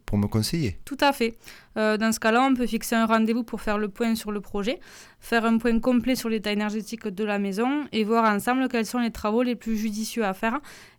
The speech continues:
Speaker 2: et faire le point sur les aides financières auxquelles, euh, tu peux prétendre.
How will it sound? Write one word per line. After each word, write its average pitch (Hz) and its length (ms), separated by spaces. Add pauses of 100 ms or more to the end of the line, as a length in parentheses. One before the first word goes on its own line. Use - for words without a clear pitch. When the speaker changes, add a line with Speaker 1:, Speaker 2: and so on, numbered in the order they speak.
(140)
Speaker 2:
et 220 80
faire 233 180
le 240 100
point 240 220
sur 247 140
les 214 100
aides 220 100
financières 208 500
auxquelles, 233 320
euh, 202 200
tu - 140
peux 220 100
prétendre. 190 420